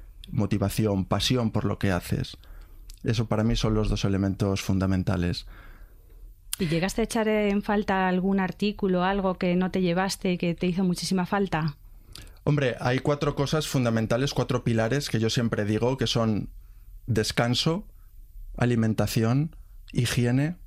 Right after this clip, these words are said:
Speaker 1: y seguridad. Son cuatro pilares que aquí damos por sentado que tenemos derecho a ellas solo por nacer y las damos por, por sentado, vamos. Pero cuando estás en, alejado de, de, de tu país,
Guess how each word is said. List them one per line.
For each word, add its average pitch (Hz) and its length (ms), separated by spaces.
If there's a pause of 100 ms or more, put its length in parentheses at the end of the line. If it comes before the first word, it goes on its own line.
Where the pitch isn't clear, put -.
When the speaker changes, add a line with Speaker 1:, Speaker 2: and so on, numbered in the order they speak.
(220)
Speaker 1:
y - 120
seguridad. 104 580 (560)
Son 123 200
cuatro 151 420
pilares 123 600 (120)
que 131 100
aquí 185 220
damos 180 320
por 143 160
sentado 127 460
que - 80
tenemos 120 400
derecho 117 320
a 107 60
ellas 143 180
solo 120 200
por 123 140
nacer 117 320
y - 20
las 107 280
damos 123 240
por, - 280
por - 220
sentado, 110 480
vamos. 135 360 (380)
Pero 120 140
cuando 117 240
estás 147 340
en, 156 720
alejado 120 520
de, 120 240
de, 117 220
de 113 140
tu 117 140
país, 110 460